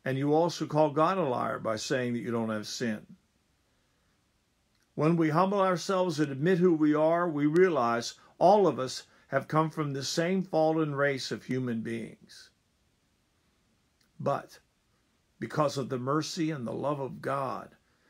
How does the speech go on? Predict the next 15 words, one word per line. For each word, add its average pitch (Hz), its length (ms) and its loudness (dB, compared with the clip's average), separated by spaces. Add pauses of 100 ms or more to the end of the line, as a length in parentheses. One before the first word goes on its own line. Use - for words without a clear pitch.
(380)
he 160 200 4
has 143 160 0
extended 147 920 -2 (460)
salvation 151 800 2
to 139 240 0
us 123 280 -4 (380)
through 147 240 0
Jesus 175 500 0
Christ 175 440 -2
our 175 120 4
Lord. 180 320 4
Even, 226 420 -2 (200)
verse 214 240 4
five, 220 340 2
even 240 580 0